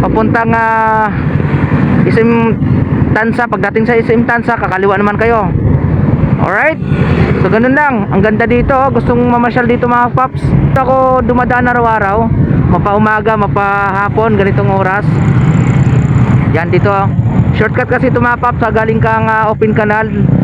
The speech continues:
sa may Danghari. So, kaka-, kakaliwa na ako dito sa may bandang, ah,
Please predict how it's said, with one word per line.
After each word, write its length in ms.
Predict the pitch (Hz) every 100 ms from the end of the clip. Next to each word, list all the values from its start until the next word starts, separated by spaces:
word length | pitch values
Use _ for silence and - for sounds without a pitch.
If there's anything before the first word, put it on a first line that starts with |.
| -
sa 80 | -
may 160 | 190 196
Danghari. 480 | 208 202 196 208 185
So, 240 | 196 185 185
kaka-, 400 | 180 185 185 180
kakaliwa 400 | 180 185 190 190 190
na 80 |
ako 80 | 185 185
dito 120 | 180 185
sa 80 |
may 160 | 185 185
bandang, 480 | 180 175 175 175 175
ah, 160 | 170